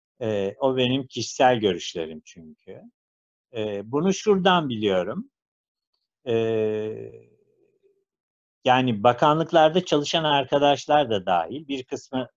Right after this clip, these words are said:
devlet memuru. Dolayısıyla isim paylaşmak doğru olmaz. Ee, şimdi şöyle, benim o konuda bulduğum ve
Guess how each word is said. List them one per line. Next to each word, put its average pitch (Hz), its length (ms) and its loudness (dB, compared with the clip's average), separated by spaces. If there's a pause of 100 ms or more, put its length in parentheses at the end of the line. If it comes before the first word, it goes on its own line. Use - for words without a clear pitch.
devlet 117 360 -2
memuru. 92 480 -8 (240)
Dolayısıyla 120 420 -2
isim 120 200 -12
paylaşmak 101 800 -4 (160)
doğru 120 300 2
olmaz. 98 500 -4 (800)
Ee, 113 880 -2
şimdi 202 320 -6
şöyle, 196 540 2
benim 165 220 0
o 180 100 0
konuda 165 580 2
bulduğum 143 600 -4
ve 127 240 2